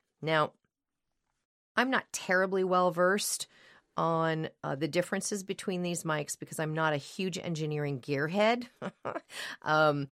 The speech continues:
but I do know enough to know that condenser mics are better suited for booth recording in terms of, uh, spoken word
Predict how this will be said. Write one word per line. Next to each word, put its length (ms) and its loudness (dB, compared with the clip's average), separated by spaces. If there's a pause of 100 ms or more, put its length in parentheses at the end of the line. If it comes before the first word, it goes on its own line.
(100)
but 80 6
I 100 12
do 320 0
know 200 6
enough 340 4
to 120 -2
know 300 2
that 400 -2
condenser 520 0
mics 480 -2
are 260 2
better 360 4
suited 500 0
for 640 0 (440)
booth 300 0
recording 680 -2 (240)
in 140 0
terms 380 -2
of, 420 0 (380)
uh, 100 0
spoken 480 4
word 320 2